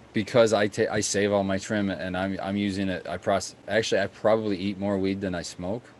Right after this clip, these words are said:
I don't know. It's pretty close, but, uh,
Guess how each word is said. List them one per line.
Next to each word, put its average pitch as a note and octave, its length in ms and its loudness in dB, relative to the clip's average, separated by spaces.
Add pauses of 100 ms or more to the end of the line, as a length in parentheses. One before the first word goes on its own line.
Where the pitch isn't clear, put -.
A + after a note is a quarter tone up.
(200)
I A#2+ 80 -6
don't A2+ 140 0
know. F2 280 2
It's G2 140 -8
pretty A#2+ 240 2
close, F2+ 540 2 (560)
but, G2 340 2
uh, F2 320 2